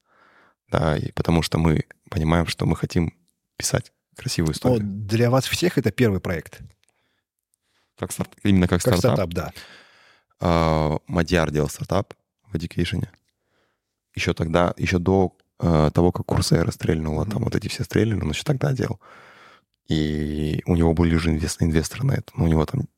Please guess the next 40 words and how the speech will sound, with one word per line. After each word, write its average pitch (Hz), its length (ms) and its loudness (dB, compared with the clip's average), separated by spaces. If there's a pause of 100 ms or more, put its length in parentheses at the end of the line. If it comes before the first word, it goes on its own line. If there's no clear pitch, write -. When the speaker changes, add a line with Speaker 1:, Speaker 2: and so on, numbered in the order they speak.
(240)
Speaker 1:
просто - 200 -2
Speaker 2:
Ну, 151 40 2
в 151 40 -4
смысле, - 220 -4
не 117 80 0
продал? 98 340 -4 (440)
Speaker 1:
Не, 101 180 4
он, 78 220 2
он 101 160 2
все, - 340 0
он, 95 360 0
он 92 260 2 (120)
все - 180 0
почти - 280 -2
сделал, 131 320 0
но 92 180 2
он 95 100 2
в 85 60 0
итоге, 85 420 0
его 82 460 2
там - 180 -4
один 80 200 -2
человек - 340 0
переубедил 80 560 -2 (140)
Speaker 2:
Мгм. 110 140 -10
Speaker 1:
делать 131 220 -4
стартап. - 400 -6 (160)
Хотя - 220 -2
у 85 40 4
него 85 220 4
инвестор 98 340 0
уже 85 160 2
был. - 220 -4
Speaker 2:
Да. 120 220 -16 (800)
Ну, 151 80 4
я, 143 100 4
я 151 140 4
к - 60 -4
тому, 156 200 2
что, 104 720 2